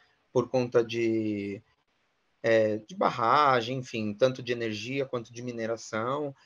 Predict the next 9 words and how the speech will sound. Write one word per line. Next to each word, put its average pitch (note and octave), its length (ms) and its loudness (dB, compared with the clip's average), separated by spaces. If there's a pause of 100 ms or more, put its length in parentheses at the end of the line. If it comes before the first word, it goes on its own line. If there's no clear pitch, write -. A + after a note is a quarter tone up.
(420)
é, A2 580 4
pra C3 180 2
trabalhar B2+ 460 6
com D3 160 2
estabilidade B2 540 -2
talude, B2+ 560 -2
pra C#3+ 200 6
infraestrutura C3 680 -2
também. A2 440 -4